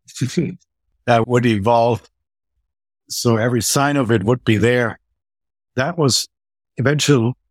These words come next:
mean, at some point labeled type one cardiac type of cancer therapy related cardiotoxicity. And type one became recognized as such as there was a type two that Michael Ewer from M D Anderson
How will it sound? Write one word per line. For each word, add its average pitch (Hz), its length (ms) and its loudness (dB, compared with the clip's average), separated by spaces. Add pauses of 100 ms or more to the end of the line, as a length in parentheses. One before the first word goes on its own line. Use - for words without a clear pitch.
mean, 110 140 -12
at 107 140 -10
some 120 220 2
point 110 240 -2
labeled 107 360 0
type - 320 -6
one 104 440 0 (140)
cardiac 117 520 0 (120)
type 110 260 0
of 92 140 -4 (240)
cancer 120 320 2
therapy 104 400 -2
related 98 540 0 (140)
cardiotoxicity. 107 920 0 (600)
And 113 280 -2
type 107 180 -4
one 147 340 2
became 117 400 -4
recognized 104 540 -2
as 101 180 -6
such 107 360 -4
as 104 180 -8
there 104 140 -4
was 101 220 -4
a 95 60 -6
type 104 320 -8
two - 400 0 (360)
that 104 360 -8 (100)
Michael 107 340 -2
Ewer 123 300 4
from 95 220 -4
M 101 160 -6
D 101 140 -4
Anderson 110 560 -2